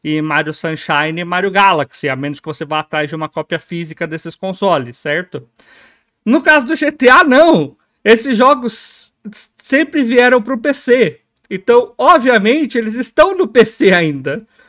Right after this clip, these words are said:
Não é difícil achar eles no P C mais. Ah, e aí a raiva fica maior ainda, né? Porque você pode comprar os jogos antigos e ter os três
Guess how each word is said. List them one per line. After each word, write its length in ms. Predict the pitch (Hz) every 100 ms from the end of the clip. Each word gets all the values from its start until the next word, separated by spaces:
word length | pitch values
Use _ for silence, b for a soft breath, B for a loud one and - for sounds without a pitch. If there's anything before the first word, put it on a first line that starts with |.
| b
Não 280 | 214 269 269
é 140 | 330
difícil 500 | 254 254 233 262 -
achar 440 | 262 - - 226 214
eles 260 | 202 185
no 100 | 208
P 160 | 190 294
C 340 | - - 208
mais. 560 | 190 131 117 127 127 - b b b b b
Ah, 340 | - 185 185 220
e 80 | 381
aí 260 | 254 214
a 80 | 254
raiva 360 | 240 214 233 233
fica 300 | 339 339 277
maior 340 | 302 302 320
ainda, 380 | 339 320 254 226
né? 240 | 240 320 294 _
Porque 680 | 262 220 285 277 262 233 226 B B B
você 320 | - 539 - 480
pode 380 | - 262 233 254
comprar 560 | - 233 226 220 208
os 120 | 208
jogos 440 | 196 185 175 160 160
antigos 880 | 185 165 233 330 392 508 - - _ _ _ _ -
e 100 | 254
ter 200 | 220 226
os 200 | 208 -
três 720 | 214 214 415 508 - - -